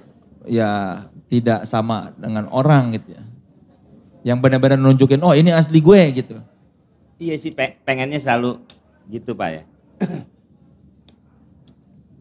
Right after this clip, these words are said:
Speaker 2: Nanti kalau udah muncul baru, kayak spontan tuh kan banyak, Pak, yang ngikutin.
Speaker 1: Iya.
Speaker 2: Ada beberapa T V, cuman itu yang bertahan.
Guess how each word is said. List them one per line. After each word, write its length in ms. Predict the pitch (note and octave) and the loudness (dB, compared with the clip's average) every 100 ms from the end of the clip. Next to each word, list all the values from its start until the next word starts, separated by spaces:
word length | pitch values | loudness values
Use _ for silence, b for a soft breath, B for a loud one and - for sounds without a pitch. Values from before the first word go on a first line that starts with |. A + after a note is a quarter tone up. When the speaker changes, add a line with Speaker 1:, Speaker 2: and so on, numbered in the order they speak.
| _ | _
Speaker 2:
Nanti 300 | G#2 G#2+ A2 | -6 -4 -2
kalau 300 | F#3 D#3 D3 | -2 0 0
udah 120 | C#3+ C3+ | 0 -2
muncul 540 | B2+ A#2 A#2+ F#3 G3 | -2 -4 2 2 2
baru, 380 | C3+ G2 A#2 B2+ | -2 -4 -2 -4
kayak 220 | D3+ E3+ | -6 -8
spontan 320 | E3 F#3 G#3+ | -6 -4 -2
tuh 80 | A#3+ | 0
kan 120 | C4+ | 0
banyak, 320 | C#4+ D#4 C#4 - | 2 0 0 -4
Pak, 200 | - - | -8 -8
yang 140 | A2+ | -4
ngikutin. 300 | A#2+ A#2+ B2 B2+ | -4 -4 0 0
Speaker 1:
Iya. 300 | G2+ F#2 - | 0 -4 -10
Speaker 2:
Ada 200 | A2 A2 | -6 -2
beberapa 380 | A2 G2+ G#2 G#2+ | -2 2 2 2
T 160 | G#2+ A2+ | -4 -6
V, 140 | E3 | -12
cuman 220 | F3 F#3 F3 | -10 -8 -8
itu 160 | D#3+ | -6
yang 100 | C3+ | -6
bertahan. 540 | G#2+ - E2 D2 C#2 | -8 -12 -16 -16 -20